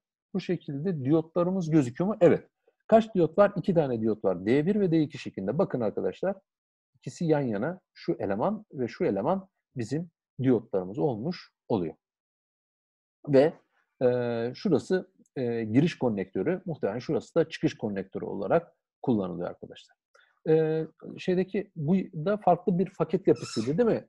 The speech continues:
Şeyler için, voltaj regülatörleri için. E, bunları da geçtiğimiz hafta farklı tipte olduklarını söylemiştik. Bir tanesi buradaki, e, tarzda, bir diğeri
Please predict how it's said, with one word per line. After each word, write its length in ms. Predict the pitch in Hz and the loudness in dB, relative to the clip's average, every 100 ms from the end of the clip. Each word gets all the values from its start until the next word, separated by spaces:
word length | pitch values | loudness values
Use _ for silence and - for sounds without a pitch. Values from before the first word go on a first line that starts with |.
| - | -8
Şeyler 300 | 151 139 120 | -2 0 0
için, 280 | - 190 - - | 0 -4 -4 -8
voltaj 440 | 120 117 139 117 | -4 2 4 4
regülatörleri 680 | 117 113 107 107 110 127 110 | 2 4 2 2 0 0 0
için. 300 | - 214 220 - - - 139 | -4 -6 -6 -12 -12 -6 -2
E, 40 | 135 127 127 127 - - 208 - | -2 -2 -6 -10 -16 -14 -8 -2
bunları 260 | 156 135 120 | 2 2 4
da 60 | |
geçtiğimiz 520 | 175 139 127 - 123 - | 2 2 -2 -2 -4 -2
hafta 420 | 95 - 160 160 _ _ | 0 2 0 0 _ _
farklı 380 | 127 127 143 - | -2 0 -6 -8
tipte 240 | 123 - | -10 -6
olduklarını 440 | 120 104 110 101 | -4 -6 -6 -8
söylemiştik. 480 | 90 147 139 123 - - | -4 -2 -4 -8 -18 -6
Bir 100 | 233 | -2
tanesi 520 | - 139 131 - 214 - _ _ | 0 0 -2 -2 -2 -4 _ _
buradaki, 640 | 160 170 135 123 127 107 - - | -2 0 0 -4 -2 -2 -4 -6
e, 280 | 107 101 101 101 - | -4 -4 -4 -8 -10
tarzda, 600 | - 101 87 - 170 269 - _ _ - | 0 2 2 2 2 2 -10 _ _ 4
bir 240 | 202 160 | 4 6
diğeri 400 | 127 113 98 98 | 4 4 2 -2